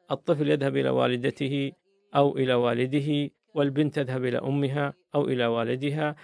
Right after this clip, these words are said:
أو قد تذهب البنت إلى أخيها أو الأخ إلى أخته، يتحاورون في بعض الأمور التي قد تطرأ،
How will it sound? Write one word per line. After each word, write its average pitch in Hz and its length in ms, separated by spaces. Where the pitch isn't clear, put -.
أو 226 180
قد 220 160
تذهب 202 360
البنت 170 340
إلى 147 120
أخيها 147 540
أو 135 240
الأخ 139 260
إلى 131 180
أخته، 151 460
يتحاورون 196 600
في 170 140
بعض 170 240
الأمور 180 340
التي 170 180
قد 165 180
تطرأ، 185 420